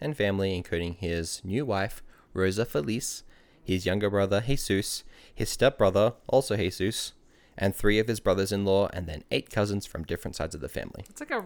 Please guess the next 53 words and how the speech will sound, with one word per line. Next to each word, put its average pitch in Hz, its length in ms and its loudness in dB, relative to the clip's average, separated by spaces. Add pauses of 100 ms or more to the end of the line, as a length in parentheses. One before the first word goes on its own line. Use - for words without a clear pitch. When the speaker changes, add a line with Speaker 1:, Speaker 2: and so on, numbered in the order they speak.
Speaker 2:
random 180 480 -10
group 170 240 -12
of 156 80 -14
people. 165 560 -14
Speaker 1:
Yeah, 95 180 -4 (260)
pretty 95 160 -2
Speaker 2:
But, 85 60 0
Speaker 1:
random. 90 240 -4 (360)
Speaker 2:
okay, 202 400 -8 (540)
so - 140 -12
this 190 140 -8
was 185 100 -10
a 175 80 -8
common 170 380 -6
thing 165 260 -10
to 180 80 -16
just 160 240 -10
take 151 180 -6
a 165 60 -8
bunch 165 240 -8
of 165 240 -16
people 180 300 -14
that 165 100 -6
you 175 160 -10
know 156 340 -10
Speaker 1:
I 381 60 -4
Speaker 2:
and 381 80 -4
Speaker 1:
mean, 359 260 -8
not - 140 -6
necessarily, 101 420 0
like, 80 180 0
take - 300 -2
people, 87 360 -4
but, 85 360 -2 (760)
I - 80 -8
don't 73 120 -6
know. 73 200 -6 (100)
They 95 120 2
were, 98 120 -2 (540)
the 117 100 0
gold, 110 280 2
this 117 140 -2
was, 107 180 -2
like, 92 120 -2
during 87 180 -2
the 80 60 -6
gold 73 200 -4
rush - 180 -10
times, - 300 -14
the - 100 -8
Speaker 2:
Sure. 82 120 -4
Speaker 1:
California 80 320 -4
gold - 180 -8